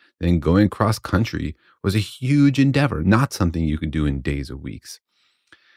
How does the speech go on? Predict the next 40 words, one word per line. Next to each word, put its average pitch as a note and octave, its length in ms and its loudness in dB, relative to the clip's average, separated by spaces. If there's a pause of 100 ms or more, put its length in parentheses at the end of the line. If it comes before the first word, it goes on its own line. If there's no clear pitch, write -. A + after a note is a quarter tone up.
(340)
Going F#2 260 4
to G#2 100 0
the G2+ 120 4
other G2 140 2
side G#2+ 160 2
of G2+ 40 0
the G2 60 -2
planet A2+ 420 2
in E2 140 2
less E2 180 0
than E2 200 0
months F#2 300 2
or F2+ 80 2
years F2+ 420 0
was G#2 140 -2
impossible. A2 640 -4 (460)
Now, F2+ 240 2
of A#2 120 -2
course, A2 360 0 (320)
the F#2 80 0
top - 380 -2
speed B2 280 2
we A#2 140 4
can G#2+ 160 -4
travel A#2 420 0
is F2 100 0
much, G#2 260 0
much A#2 180 -2
higher. C#3+ 320 -2
We E2 100 -6
have - 140 -10
airplanes G#2 540 2
that G#2 80 -4
can G2+ 120 0
go G2 120 2
hundreds B2+ 400 0
of A2+ 80 -2
kilometers A2 520 0
per - 140 -6
hour. G#2+ 400 -8